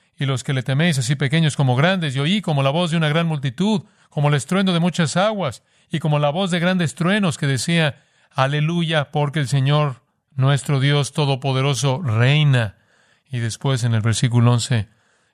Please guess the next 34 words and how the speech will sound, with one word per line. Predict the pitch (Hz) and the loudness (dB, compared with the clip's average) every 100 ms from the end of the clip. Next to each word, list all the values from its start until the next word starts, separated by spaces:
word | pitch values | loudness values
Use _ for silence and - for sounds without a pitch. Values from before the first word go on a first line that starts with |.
| - | -10
entonces | 117 135 127 131 | -6 -2 -2 0
vi | 131 | 0
el | 131 | 0
cielo | 139 120 | 2 2
abierto, | 117 135 131 127 | 2 0 0 -4
y | 117 131 | -2 0
he | |
aquí | 123 - | -2 -4
un | 135 | -4
caballo | 127 127 127 | 0 0 0
blanco, | 120 143 139 | 0 0 -2
y | 123 | -4
el | 117 | -2
que | 127 | -2
lo | |
montaba | 117 117 135 139 | -2 -2 0 -2
se | 127 123 | -2 -2
llamaba | 117 131 120 | 0 0 -2
Fiel | - 131 131 | -2 -2 -2
y | |
Verdadero, | 117 110 110 123 139 117 - _ _ - | -2 -2 -2 0 0 -2 -6 _ _ -12
y | 120 | -4
con | 110 | -2
justicia | 104 117 - 139 123 135 123 | 0 -2 0 0 0 0 0
juzga | - 135 131 117 | 0 -2 0 -2
y | |
pelea. | 110 117 113 120 110 _ _ _ _ _ _ _ | -2 0 0 0 -2 _ _ _ _ _ _ _
Sus | - 120 - | -10 -6 -2
ojos | 131 113 123 135 | -2 0 -2 0
eran | 131 135 127 - _ _ | 2 2 -2 -6 _ _
como | 120 113 | -6 -2
llama | 120 127 | 0 0
de | 120 | 0
fuego, | 110 135 131 127 117 | -2 -2 0 0 -2